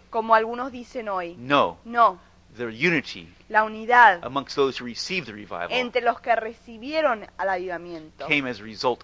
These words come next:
Speaker 2: of the revival.
Speaker 1: vino como resultado del avivamiento.
Speaker 2: And it came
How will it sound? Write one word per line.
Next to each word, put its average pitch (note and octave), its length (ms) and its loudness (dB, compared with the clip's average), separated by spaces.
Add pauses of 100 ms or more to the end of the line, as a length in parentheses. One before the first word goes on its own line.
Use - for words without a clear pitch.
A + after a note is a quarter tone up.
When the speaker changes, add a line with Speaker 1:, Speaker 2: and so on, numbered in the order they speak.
(120)
Speaker 2:
of B2 180 2
the F#2 80 -12
revival. E2 420 -16
Speaker 1:
vino A3 400 -6 (180)
como C4+ 300 4
resultado F#3 920 -6 (400)
del F3+ 400 -12
avivamiento. D#3 800 -16 (500)
Speaker 2:
And A2 120 -8
it - 80 -14
came C#3+ 400 -2